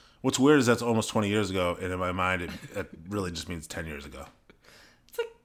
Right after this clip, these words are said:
Speaker 2: that's
Speaker 1: But it's
Speaker 2: like
Speaker 1: fourteen.
Speaker 2: fourteen.
Speaker 1: Yeah. Yeah, well, I think I was confused 'cause it just, they, they've been pushing it
Speaker 2: On
Speaker 1: on
Speaker 2: Amazon Prime.
Speaker 1: Amazon Prime, yeah.
Speaker 2: Because they literally just got rights to it,
Speaker 1: Yeah,
Speaker 2: and
Speaker 1: they're
Speaker 2: they're
Speaker 1: like, "We
Speaker 2: very
Speaker 1: got rights to
Speaker 2: proud.
Speaker 1: this,
Speaker 2: And it's
Speaker 1: Ladies in
Speaker 2: like,
Speaker 1: Lavender."
Speaker 2: eh.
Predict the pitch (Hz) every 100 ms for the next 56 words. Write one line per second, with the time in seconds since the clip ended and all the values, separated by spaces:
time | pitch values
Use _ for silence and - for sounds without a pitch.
0 | _ _ _ - 330 117 - 139 131 -
1 | 254 - - - 240 240 233 156 - 120
2 | 143 110 _ _ _ _ _ _ _ _
3 | _ _ _ _ 147 175 175 180 170 165
4 | 202 202 156 143 131 147 - 127 117 -
5 | 135 131 120 120 117 117 113 - 151 -
6 | 104 92 - - _ _ _ 240 233 117
7 | 113 110 104 - 113 107 101 92 87 82
8 | 71 80 113 226 185 202 156 185 208 202
9 | 185 175 - 147 - 131 - - - -
10 | 120 98 92 92 92 - 151 165 170 143
11 | 151 139 - 160 156 - 165 156 135 131
12 | 107